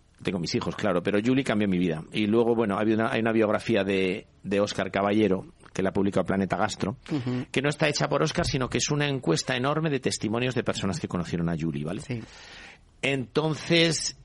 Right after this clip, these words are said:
Speaker 1: hay varias personas que cuentan lo mismo que cuento yo, que Julie les cam-, le cambió la vida porque uno de sus hobbies, él era muy de hobbies, y él era muy de hacer lo que no se sabe hacer, y él era muy de hacer el loco, y yo también.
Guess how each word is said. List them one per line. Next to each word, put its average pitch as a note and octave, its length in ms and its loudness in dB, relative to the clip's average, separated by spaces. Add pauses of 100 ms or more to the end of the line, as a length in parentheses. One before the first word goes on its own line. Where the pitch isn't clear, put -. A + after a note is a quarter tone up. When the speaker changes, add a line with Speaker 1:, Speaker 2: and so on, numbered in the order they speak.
Speaker 1:
hay B2+ 920 6
varias B2 500 6 (160)
personas C#3+ 540 0
que A2 140 -2
cuentan A2+ 320 0
lo A2+ 80 -2
mismo A2 200 -2
que A2+ 120 0
cuento G#2 320 0
yo, A2+ 140 4 (220)
que G2 160 0
Julie G2+ 200 2
les G2+ 180 -2
cam-, A2 160 -4
le G#2+ 140 -2
cambió G2+ 280 0
la A2 120 4
vida B2 320 0
porque G2 260 -2
uno G2+ 180 0
de G2+ 80 0
sus G2 160 -4
hobbies, G#2+ 640 -4
él B2 120 -2
era C#3+ 160 -2
muy B2+ 120 -2
de G#2+ 80 -2
hobbies, F2 500 -6 (880)
y C3 100 2
él C3 80 4
era C#3+ 160 4
muy C#3+ 140 0
de C3 80 4
hacer C3 260 0
lo C#3+ 100 2
que A#2+ 120 0
no A#2 80 -2
se B2+ 100 0
sabe G#2+ 220 0
hacer, - 420 -6
y A#2 160 -2
él A#2 60 4
era C3+ 160 0
muy C3 160 -2
de B2 60 0
hacer B2+ 180 -2
el A2 100 4
loco, F#2 420 0
y - 120 -2
yo G#2+ 160 2
también. D2 340 -6